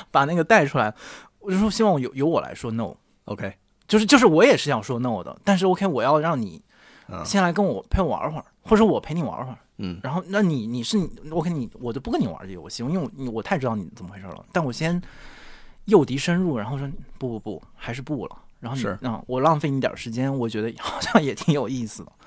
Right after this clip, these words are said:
Speaker 2: 对。
Speaker 1: 就我觉得有一个特别邪恶的目标在这背后的。
Speaker 2: 我天。
Speaker 1: <laughs> 是不是也挺可怕的？
Speaker 2: 不是，这，这个还挺反叛的，挺，挺八零后的，挺好的。<laughs>
Speaker 1: 就听你有的时候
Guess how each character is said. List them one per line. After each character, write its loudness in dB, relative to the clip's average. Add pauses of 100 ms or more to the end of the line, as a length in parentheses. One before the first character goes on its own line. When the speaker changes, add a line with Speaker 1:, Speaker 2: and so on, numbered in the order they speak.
(160)
Speaker 2:
对。 -2
Speaker 1:
就 8
我 10
觉 10
得 12
有 10
一 2
个 10
特 2
别 6
邪 2
恶 6
的 0
目 0
标 0
在 -2
这 -8
背 -8
后 -10
的。 -14 (140)
Speaker 2:
我 -10
天。 -14 (360)
Speaker 1:
<laughs> 6
是 8
不 -2
是 4
也 -2
挺 -2
可 0
怕 -2
的？ -4 (1000)
Speaker 2:
不 -2
是， -2 (320)
这， -2
这 10
个 10
还 8
挺 2
反 2
叛 -6
的， -14 (160)
挺， -4
挺 -2
八 4
零 2
后 2
的， -12
挺 -4
好 -4
的。 6
<laughs> -20
Speaker 1:
就 0
听 2
你 2
有 -4
的 -4
时 0
候 2